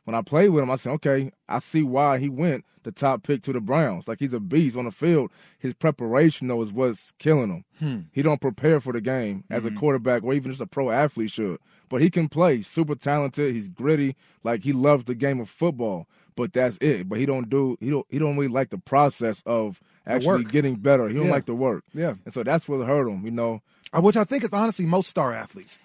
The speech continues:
Speaker 3: And that's,
Speaker 2: A
Speaker 3: and
Speaker 2: lot of
Speaker 1: Agreed.
Speaker 2: star athletes
Speaker 1: Agreed.
Speaker 2: don't wanna do the
Speaker 1: Agreed.
Speaker 2: work, but
Speaker 3: Well,
Speaker 2: they're just good enough to be good.
Speaker 3: and
Speaker 1: Especially
Speaker 3: it,
Speaker 1: young star athletes.
Speaker 3: and
Speaker 1: Yep.
Speaker 3: that's what's wild is that, like, that can be the difference between a longtime career,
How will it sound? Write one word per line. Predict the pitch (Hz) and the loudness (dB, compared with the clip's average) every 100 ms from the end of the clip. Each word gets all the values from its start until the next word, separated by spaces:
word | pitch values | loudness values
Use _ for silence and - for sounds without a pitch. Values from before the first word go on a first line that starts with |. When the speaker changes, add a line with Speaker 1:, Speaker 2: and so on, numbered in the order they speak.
| - | -4
Speaker 3:
And | 185 | -2
that's, | 226 - | -2 -4
Speaker 2:
A | - | -2
Speaker 3:
and | 165 | 4
Speaker 2:
lot | 180 | 6
of | - | 10
Speaker 1:
Agreed. | 196 | 10
Speaker 2:
star | 156 | 10
athletes | 143 135 135 | 8 2 4
Speaker 1:
Agreed. | 180 143 | 6 6
Speaker 2:
don't | 165 185 | 4 2
wanna | 175 175 | 2 2
do | 160 | 4
the | 147 | 2
Speaker 1:
Agreed. | 143 | 4
Speaker 2:
work, | 170 151 | 2 0
but | 147 | -2
Speaker 3:
Well, | |
Speaker 2:
they're | 160 | -4
just | 147 - | -4 -6
good | 170 | -4
enough | 165 160 - | -2 -4 -6
to | |
be | 131 131 | -12 -8
good. | 135 | -4
Speaker 3:
and | 131 | -2
Speaker 1:
Especially | 170 185 175 | 6 8 8
Speaker 3:
it, | 156 | 6
Speaker 1:
young | 160 175 | 8 6
star | - 147 131 | 4 4 4
athletes. | 120 101 92 - - _ | 4 0 -8 -10 -20 _
Speaker 3:
and | 104 | -2
Speaker 1:
Yep. | 120 170 | 0 0
Speaker 3:
that's | 180 214 | 0 0
what's | 226 151 | -2 -6
wild | 135 147 139 131 | -2 0 0 -2
is | 127 | -4
that, | 120 127 123 | -4 -6 -6
like, | 127 120 110 - - _ | -6 -6 -8 -14 -20 _
that | 143 143 - | -4 -4 -4
can | 151 | -6
be | 135 135 | -4 -6
the | 123 | -6
difference | 101 131 120 127 117 - - | -6 -8 -6 -8 -8 -10 -12
between | 123 - 131 123 120 110 | -12 -10 -8 -6 -4 -6
a | 113 113 | -6 -6
longtime | 110 120 127 131 131 135 127 127 | -6 -6 -4 -4 -6 -8 -8 -8
career, | 131 120 120 113 110 107 98 | -8 -6 -6 -4 -6 -6 -10